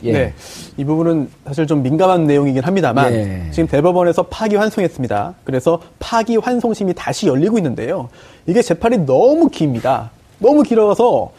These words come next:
Speaker 2: 사실은 이게 그 원세훈 전 원장 측 변호인도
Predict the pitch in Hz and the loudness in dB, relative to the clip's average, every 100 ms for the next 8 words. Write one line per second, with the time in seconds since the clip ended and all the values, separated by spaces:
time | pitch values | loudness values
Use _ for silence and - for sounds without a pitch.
0 | - - 220 233 202 190 208 180 175 127 | -14 -6 -2 0 0 2 2 4 2 2
1 | 135 214 214 226 226 220 220 202 180 160 | 0 0 2 2 2 2 2 2 0 0
2 | 180 165 185 175 165 156 220 180 - 147 | 2 2 4 2 2 0 -4 -4 -2 0
3 | 175 180 170 208 196 214 - | 2 2 2 4 4 4 0